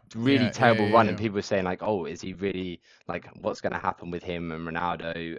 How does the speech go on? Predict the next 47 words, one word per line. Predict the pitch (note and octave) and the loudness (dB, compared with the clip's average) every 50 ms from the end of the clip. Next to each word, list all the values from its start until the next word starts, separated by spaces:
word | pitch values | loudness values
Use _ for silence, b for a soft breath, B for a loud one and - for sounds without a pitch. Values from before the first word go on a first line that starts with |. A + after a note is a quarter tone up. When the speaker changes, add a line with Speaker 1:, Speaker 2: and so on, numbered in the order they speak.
| - | -8
Speaker 1:
And | F2+ F2 F2 | -8 -4 -4
that | F2+ - - | -4 -4 -4
was, | F2+ E2 F2 | -6 -6 -6
I | E2+ | -6
think, | E2 G2+ F#2+ - - - | -4 -6 -8 -8 -8 -8
Oli, | F2 F2 E2+ E2 E2 E2 D#2 b b b b b b _ _ | -8 -6 -6 -6 -8 -8 -10 b b b b b b _ _
before | E2+ E2 - F#2+ F2+ D#2+ C#2+ | -10 -8 -6 -6 -4 -4 -4
Oli | E2+ E2+ E2 | -4 -6 -6
got | - E2+ C#2+ - | -6 -8 -8 -8
sacked. | - - G2 D#2+ D2+ - - _ _ _ _ _ _ _ _ _ _ _ | -6 -4 -2 -2 -2 -4 -8 _ _ _ _ _ _ _ _ _ _ _
Um, | E2+ F2 F2 E2+ E2 E2 D#2+ - _ _ | 0 0 0 0 -2 -6 -8 -12 _ _
so | - - G#2+ | -4 0 0
I | G2+ | 0
was | F2+ | 2
like, | E2+ E2 E2+ - - | 0 0 -2 -2 -6
"Just | - F#2+ F2+ - - | -10 -10 -10 -8 -6
get | - D#2 B1 D2+ | -6 -6 -6 -6
rid | E2 D#2+ | -8 -8
of | D#2 D2+ | -8 -6
him." | D#2+ D#2 D2+ D2+ D2+ D#2+ | -6 -6 -6 -8 -8 -8
Reece | F2+ F2 - - | -8 -8 -8 -6
James | - F2+ E2 E2 E2 D2+ | -4 -4 -4 -4 -4 -8
has | D#2 D#2 | -10 -14
put | - _ - - B1+ | -16 _ -6 -6 -6
up | - - | -4 -6
some | G2 G2+ F#2+ | -8 -8 -8
Speaker 2:
Yeah. | F2+ - - - | -8 -8 -12 -12
Speaker 1:
ridiculous | - F2 F#2 - - F2+ - - - E2+ E2 - | -10 -8 -8 -6 -6 -8 -8 -10 -10 -10 -10 -12
scores. | - - - F#2 F2 E2 D#2 - - - _ _ _ _ _ - | -10 -8 -6 -6 -6 -6 -8 -10 -14 -20 _ _ _ _ _ -2
But | G#2+ G#2+ | 0 4
yeah, | A2+ A2+ G2+ F#2 F2 | 6 6 6 6 4
so | E2 - - C3+ | 2 0 0 2
there | C#3 D3+ | 4 2
was | D3 C#3+ E3+ | 4 2 2
Speaker 2:
Yeah. | E3 | 2
Speaker 1:
a | E3+ | 4
lot | E3 - | 4 4
of | B2 A2 G#2 - - _ _ _ _ _ _ _ | 4 2 -2 -8 -20 _ _ _ _ _ _ _
bad | G#2+ G#2+ G#2 G2+ F#2+ F2+ | 6 8 8 6 6 4
luck | G2 G#2+ A2 - - G#2+ | 4 4 4 4 2 0
in | G#2 G#2 | 0 0
that | G#2+ - - | 0 -2 -2
league | G2+ G#2 A2 A2+ A2 | -2 -2 -2 -2 -2
as | A2+ G#2+ G2+ - | -4 -4 -2 0
well. | G#2+ A2 A#2 - | 2 2 2 0
But | C3 B2 - - | 0 2 0 2
also, | - B2+ A#2+ - - B2 A2+ A2 | 2 2 0 2 2 2 2 2